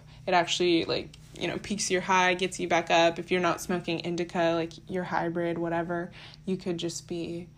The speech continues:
getting high and staying up all night overthinking or watching a movie or something. The last thing that I have to recommend to help you sleep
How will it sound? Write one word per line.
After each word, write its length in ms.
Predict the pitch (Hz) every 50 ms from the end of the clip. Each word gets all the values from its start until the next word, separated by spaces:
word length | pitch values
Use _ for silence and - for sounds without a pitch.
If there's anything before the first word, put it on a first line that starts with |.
| - - - - - - - - - - - -
getting 260 | 185 202 196 190 214
high 220 | 202 214 208 202 202
and 160 | 214 220 214
staying 320 | 214 233 214 202 196 202
up 160 | 196 196 -
all 100 | 226 220
night 280 | 214 202 202 190 185 -
overthinking 840 | 196 214 214 226 220 214 214 214 202 214 214 - 220 214 214 208
or 120 | 208 202 190
watching 340 | 196 202 208 - - 208 202
a 60 | 190
movie 460 | 185 185 185 196 208 208 202 202 190
or 80 | 190 196
something. 800 | 196 - 196 185 196 196 185 - 185 185 190 196 208 214 214 214 - - - - - - - -
The 180 | - 214 - 214
last 400 | 214 220 214 214 233 240 - -
thing 220 | - 277 277 269
that 120 | 269 269 247
I 80 | 247
have 560 | 247 233 214 208 202 202 202 208 208 208 - - - - - - - - - - - -
to 880 | - - 214 208 196 208 208 202 202 202 196 196 196 196 185 - - -
recommend 840 | 185 196 190 190 - 208 208 202 196 190 196 208 208 208 208 - -
to 80 | - 214
help 200 | 214 208 196 202
you 80 | 202
sleep 540 | 196 - - - 185 180 190 208 220 220 220